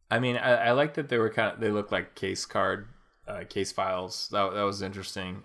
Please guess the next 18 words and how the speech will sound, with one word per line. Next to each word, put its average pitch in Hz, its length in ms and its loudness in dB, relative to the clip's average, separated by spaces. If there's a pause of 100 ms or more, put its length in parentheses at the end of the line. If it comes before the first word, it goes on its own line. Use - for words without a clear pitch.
Um, 98 580 -2
obviously, 101 360 0
it 90 80 -4
sets - 280 -4
it 92 80 -6
up 90 200 -2
as 90 480 -6
something's 95 460 -6
gonna 95 160 -8
happen 92 260 -4
to 85 80 -10
these 90 160 -8
people 90 320 -8
'cause 92 260 -8
they're 90 140 -4
being 92 240 -10
studied. 98 500 0 (840)
Um, 98 600 0